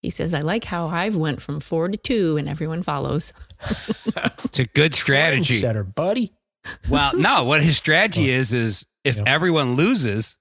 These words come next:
Speaker 3: Uh-huh.
Speaker 2: then he could tie and be in the system when it goes to the random.
Speaker 3: Huh.
Speaker 1: Mm.
Speaker 2: It's a
Speaker 3: All
Speaker 2: good,
Speaker 3: right.
Speaker 2: it's a good strategy.
Speaker 3: Yeah. I don't, really don't know what happens if there's a tie, other than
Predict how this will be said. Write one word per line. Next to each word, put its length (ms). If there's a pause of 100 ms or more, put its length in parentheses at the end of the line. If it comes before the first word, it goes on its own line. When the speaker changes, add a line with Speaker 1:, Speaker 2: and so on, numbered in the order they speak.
(140)
Speaker 3:
Uh-huh. 340 (500)
Speaker 2:
then 200
he 200
could 240
tie 600
and 140
be 140
in 100
the 80
system 760
when 120
it 80
goes 200
to 80
the 100
random. 560 (380)
Speaker 3:
Huh. 460
Speaker 1:
Mm. 920
Speaker 2:
It's 80
a 60
Speaker 3:
All 60
Speaker 2:
good, 140 (120)
Speaker 3:
right. 120
Speaker 2:
it's 180
a 60
good 240
strategy. 640
Speaker 3:
Yeah. 220 (580)
I 100
don't, 80
really 220
don't 160
know 100
what 100
happens 340
if 100
there's 180
a 60
tie, 360
other 200
than 460